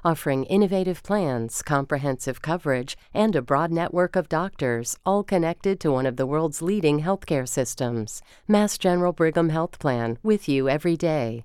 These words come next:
For more information, call your broker or visit mass general brigham health plan dot org.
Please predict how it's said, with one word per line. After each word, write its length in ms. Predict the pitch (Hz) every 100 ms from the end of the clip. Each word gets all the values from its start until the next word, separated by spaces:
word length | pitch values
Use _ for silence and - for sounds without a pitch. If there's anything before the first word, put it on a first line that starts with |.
| - -
For 160 | 143
more 200 | 127 131
information, 680 | 127 120 139 131 147 - 131
call 240 | - 175 202
your 160 | 196
broker 560 | 165 170 214 - 117 107 -
or 160 | -
visit 460 | 156 165 139 123 -
mass 320 | 135 156 -
general 340 | - 165 165 156
brigham 360 | 180 180 175
health 280 | 170 208 -
plan 340 | 143 127 127
dot 260 | 139 151 151
org. 480 | 170 143 113 113